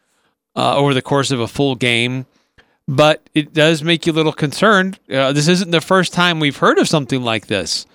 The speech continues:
for Team U S A, struggling in these scrimmages. Uh, they're not full top to bottom, uh, play the whole game,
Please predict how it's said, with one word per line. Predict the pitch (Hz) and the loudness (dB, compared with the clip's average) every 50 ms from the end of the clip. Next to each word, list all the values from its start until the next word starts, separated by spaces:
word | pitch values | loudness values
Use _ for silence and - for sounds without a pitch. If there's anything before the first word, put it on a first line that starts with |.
| _ _ _ _ _ _ _ | _ _ _ _ _ _ _
for | - - 131 | -2 -2 -2
Team | - - 160 156 151 | 0 0 0 2 2
U | 139 131 123 | 2 2 2
S | 120 113 - - | 2 0 0 -2
A, | 123 98 92 87 | -2 -2 -4 -6
struggling | - - - 160 160 165 156 160 147 139 | -6 -4 0 2 2 2 2 0 -2 0
in | 135 131 127 | -2 -2 -2
these | 123 120 120 113 - - - - | -2 -2 -2 -4 -4 -8 -10 -10
scrimmages. | - - - 185 214 220 165 - 92 82 78 - - - - _ _ _ _ _ _ _ _ _ _ _ _ _ - | -10 -2 -2 0 2 2 0 -2 -4 -10 -8 -8 -8 -8 -8 _ _ _ _ _ _ _ _ _ _ _ _ _ 0
Uh, | 135 139 | 0 2
they're | 127 139 135 | 2 2 2
not | 147 160 180 185 - - | 4 2 2 0 -2 -6
full | - - 165 165 170 165 170 170 165 160 _ _ _ _ _ _ _ _ _ _ _ _ _ _ _ _ _ _ _ _ _ _ _ | -4 0 0 2 2 2 2 0 0 -2 _ _ _ _ _ _ _ _ _ _ _ _ _ _ _ _ _ _ _ _ _ _ _
top | - - 156 160 165 - | 0 2 2 2 2 0
to | - 156 | -4 -4
bottom, | 127 147 143 147 147 147 147 143 143 143 143 143 143 _ _ _ _ _ _ _ _ _ _ | -2 0 0 2 2 2 2 0 0 -2 -6 -8 -12 _ _ _ _ _ _ _ _ _ _
uh, | - 123 127 120 | -8 -6 -6 -6
play | 117 - - 151 151 | -6 -2 0 2 2
the | 143 139 135 123 | 4 2 0 2
whole | 135 147 151 147 | 2 0 0 0
game, | 139 127 135 135 135 131 131 131 131 127 123 | 0 0 0 0 2 0 0 -2 -4 -6 -10